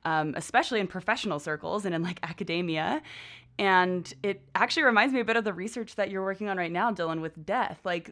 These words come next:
the other thing that comes to my mind that is, like, so inherently human is,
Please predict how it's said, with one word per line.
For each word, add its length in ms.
the 180
other 160
thing 220
that 80
comes 240
to 40
my 120
mind 400
that 160
is, 160
like, 180
so 380
inherently 600
human 640
is, 240